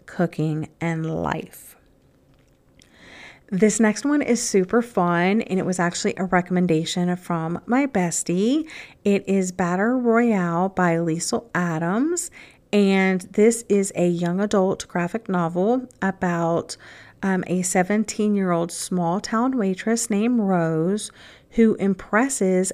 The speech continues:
a famous food critic, and then she and her best friend Fred find themselves thrust into the tough world of competitive baking. The contest is an intense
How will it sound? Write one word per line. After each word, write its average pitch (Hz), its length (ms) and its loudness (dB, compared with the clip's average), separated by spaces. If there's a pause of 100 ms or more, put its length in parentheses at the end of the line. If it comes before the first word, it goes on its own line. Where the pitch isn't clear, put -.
a 180 160 2
famous 226 600 0
food 254 480 0
critic, 190 640 -2 (560)
and 196 320 4
then 190 460 0
she - 360 0
and 190 140 -4
her 196 140 -2
best 185 340 -2
friend 165 280 -4
Fred 208 640 0 (260)
find 247 560 0
themselves 180 800 0
thrust 226 640 0
into 220 280 -2
the 185 140 -2
tough 247 600 -4
world 185 560 2 (480)
of 190 360 2
competitive 180 880 0 (380)
baking. 165 720 -2 (460)
The 202 100 0
contest 226 880 0
is 196 400 4
an 185 180 -2
intense 185 760 -2